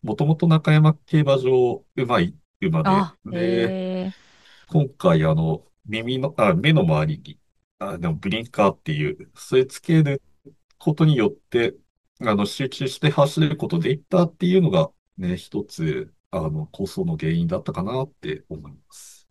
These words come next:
Speaker 2: うん。ちなみに野田さんはいかがでしたか？有馬記念は。
Speaker 1: いやー、ね。<laughs> いや、本当はコスモ系なんだ、穴馬で狙ってたよとか言えるとすごく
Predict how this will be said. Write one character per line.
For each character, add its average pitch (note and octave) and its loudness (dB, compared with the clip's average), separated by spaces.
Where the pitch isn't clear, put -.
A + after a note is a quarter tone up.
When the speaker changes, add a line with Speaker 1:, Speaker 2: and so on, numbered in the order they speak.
Speaker 2:
う F3+ -2
ん。 F3+ 0
ち F#3 -6
な F#3+ 0
み G3 2
に F#3 2
野 E3+ 0
田 F3+ -2
さ F3+ -4
ん E3 -4
は D#3 0
い E3+ -14
か E3+ -4
が D#3 -4
で C#3+ -6
し - -18
た G3 -8
か？ F3+ 0
有 D#3+ -2
馬 C#3+ -6
記 C#3 -20
念 C3 -12
は。 A#2 -12
Speaker 1:
い - -8
や B2 4
ー、 C#3 10
ね。 D#3+ 6
<laughs> C#4 6
い - 4
や、 D#3+ 10
本 D#3+ 4
当 F3 6
は E3+ 6
コ C#3+ 0
ス - -2
モ D#3 6
系 E3 4
な E3+ 6
ん E3+ 6
だ、 C#3+ 6
穴 B2 4
馬 C3 2
で C3 -2
狙 B2 2
っ - -8
て D3+ -4
た D3+ 2
よ A#2+ 2
と - -2
か F#2 0
言 G#2 2
え B2+ 4
る C3 0
と B2+ 4
す - -10
ご C3 -2
く E2 0